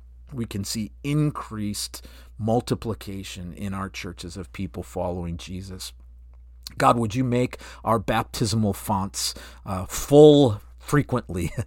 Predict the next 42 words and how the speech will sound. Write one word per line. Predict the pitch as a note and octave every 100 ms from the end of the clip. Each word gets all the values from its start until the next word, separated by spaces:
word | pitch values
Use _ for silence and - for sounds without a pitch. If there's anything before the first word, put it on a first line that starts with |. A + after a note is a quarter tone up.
| -
<laughs> | - -
because | G#2 - G#2
people | - A2 G#2 G2
who | A2+
are | G2
following | - G#2+ G2 G2+ F#2+ F#2+
you | F#2
in | F2
baptism? | F#2 F#2 - G2 F#2+ F2+
Would, | G2+ A#2+ - - - -
would | B2+ A2+
you | C#3 C3 A#2+ - -
find | - C#3 C3 -
all | D3+ E3
sorts | D#3+ D3 C#3
of | C3
opportunities | B2 C3 - C3+ B2+ G#2+
for | A2+
new | A2 B2+ E3+ F3+
Christian | - - E3 - - - D3 C#3+ - - A2
growth | G#2+ B2+ C#3 C3+ - -
in | A2 A2
our | G#2+ G#2+
churches | - A#2+ A2+ G#2+ F2+
because | G#2+ - A#2
so | -
many | A2+ A2
people | - G#2+ G#2
are | F#2
coming | - G2 F#2+
to | - F2+
know | F2
Jesus? | E2 F#2 F2 - - - - - - -
Uh, | G#2
God, | G#2 G#2+
move | G2 A2 A#2 A2+ A2
in | G2+
our | F#2+
churches | - G2 F#2 G2 G2
for | - G2+
your | F#2+ G2 G#2+ A#2 A#2+
glory | G#2+ A2+ F#2+ F#2+ F#2 F2